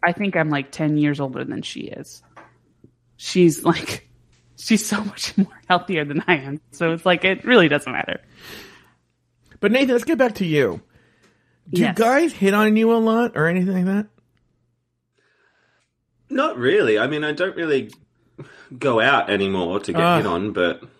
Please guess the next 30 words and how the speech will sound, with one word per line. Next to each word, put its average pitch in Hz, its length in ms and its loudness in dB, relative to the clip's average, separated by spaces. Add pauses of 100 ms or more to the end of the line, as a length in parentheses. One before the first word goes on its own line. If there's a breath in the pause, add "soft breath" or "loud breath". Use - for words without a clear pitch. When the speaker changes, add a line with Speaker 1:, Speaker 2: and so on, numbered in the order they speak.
(100)
Speaker 2:
him 214 180 2
and 208 120 4
this 160 160 -6
Nami, 147 600 0 (320)
Lori. 113 500 0
Nami 156 360 2
was 165 160 0
telling 151 180 0
Speaker 3:
Well, 143 100 4
Speaker 2:
us 143 60 -2
Speaker 3:
no, 214 100 2
Speaker 2:
all 170 60 0
this 143 140 -4
crazy 147 260 -4
stuff 208 160 0
Speaker 3:
that's 220 140 2
Speaker 2:
yesterday. - 220 -4
Speaker 3:
pe-, - 100 -10
that's 190 160 2
because 185 260 2
of 135 80 0
the 127 80 2
pandemic, 98 680 -4
not 117 200 -6
because 107 340 -2
of 117 60 0
Speaker 2:
Mm-hmm. 113 80 -2
Speaker 3:
anything 90 280 -4
else. - 420 -12
Speaker 2:
Mm-hmm. 113 320 -4